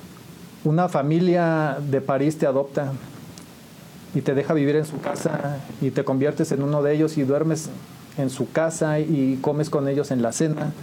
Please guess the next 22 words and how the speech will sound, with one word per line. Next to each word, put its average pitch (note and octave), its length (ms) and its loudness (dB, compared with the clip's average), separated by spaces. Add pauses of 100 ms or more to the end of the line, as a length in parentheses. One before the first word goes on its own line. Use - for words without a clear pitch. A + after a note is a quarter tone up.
(340)
sin D#3 200 -2
nunca G3 280 4
más F#3+ 360 2
antes F#3+ 320 2
saber D#3+ 280 4
de E3 120 -8
ti G3+ 240 2 (1300)
y - 60 2
probablemente D#3 640 -2
jamás C3+ 240 -4 (120)
los C3+ 120 -6
vas C3+ 140 -6
a C#3 40 0
volver A#2+ 260 2
a A#2 60 2
ver? C3 120 0 (1900)
O - 60 2
sea, F3 100 2
ese G3 120 2
tipo F#3+ 260 2
de D#3 80 4
lazos D3+ 640 0